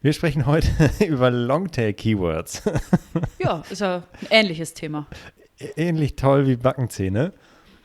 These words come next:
Speaker 1: bei kleinen Kindern. Nein, wir sprechen heute über Longtail-Keywords, ein Thema, das wichtig ist.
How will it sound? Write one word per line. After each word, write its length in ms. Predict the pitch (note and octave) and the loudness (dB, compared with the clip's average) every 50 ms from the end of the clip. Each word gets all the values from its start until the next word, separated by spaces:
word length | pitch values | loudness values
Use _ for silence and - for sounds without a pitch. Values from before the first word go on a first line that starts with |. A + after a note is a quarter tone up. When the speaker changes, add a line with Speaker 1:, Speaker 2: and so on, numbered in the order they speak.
| - - - _ | -20 -20 -20 _
Speaker 1:
bei 120 | - G2 G2 | -10 -10 -10
kleinen 260 | - - G2+ G#2 G2 | -6 -6 -6 -6 -4
Kindern. 540 | - A#2 A#2 G2+ F2+ F#2+ A#2 C#3+ C#3 C3 - _ _ | -4 -2 -2 0 -2 -2 -2 -4 -6 -10 -16 _ _
Nein, 320 | B2 A2+ F#2+ F2 E2+ F#2 G#2 | -10 -8 -6 -6 -8 -8 -8
wir 80 | A#2+ A2+ | -8 -8
sprechen 320 | - - D#3+ C3 C3 B2 | -6 -4 -4 -2 -2 -2
heute 160 | B2+ B2+ B2+ | -2 0 0
über 120 | A2+ G#2+ G2+ | 0 2 2
Longtail-Keywords, 720 | A2 C3 C#3 - C#3+ C3 - C3+ C3+ C3+ C3+ B2+ - - _ | 2 0 0 -2 -4 -2 0 -2 0 2 0 -2 -2 -8 _
ein 320 | - G#2 A2+ A#2+ C3+ C3+ - _ _ _ _ _ _ _ | -4 -2 0 0 -2 -4 -6 _ _ _ _ _ _ _
Thema, 480 | - - C3 C#3+ C#3+ B2+ A2+ A2+ C3+ C#3 | 0 0 2 2 2 0 0 0 -2 -2
das 560 | - A2 G#2+ B2 D3 - - - - - - - _ _ _ _ _ _ _ _ _ _ _ _ _ _ _ _ _ _ | -2 -2 -2 -2 -2 -4 -8 -12 -14 -14 -18 -20 _ _ _ _ _ _ _ _ _ _ _ _ _ _ _ _ _ _
wichtig 440 | G2 F#2 F#2 - - - F#2+ F2+ B2 | -2 -2 -2 -2 -2 -4 -4 -4 -2
ist. 360 | C#3 E3 G#3+ - - - | -4 -6 -6 -8 -14 -20